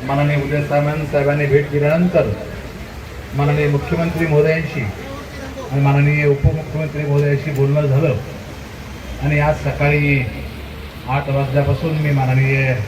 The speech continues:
नारायणराव, आम्ही सर्वच माननीय गिरीश महाजन साहेब आणि पंकजाताई यांच्या संपर्कात होतो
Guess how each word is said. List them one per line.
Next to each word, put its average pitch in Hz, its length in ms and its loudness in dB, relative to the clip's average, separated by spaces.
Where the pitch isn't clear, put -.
नारायणराव, 131 460 0
आम्ही 139 200 0
सर्वच 147 380 2
माननीय 139 300 4
गिरीश 143 340 2
महाजन 143 360 0
साहेब 156 220 0
आणि 151 180 0
पंकजाताई 143 680 2
यांच्या 139 340 2
संपर्कात 160 540 0
होतो 135 220 -2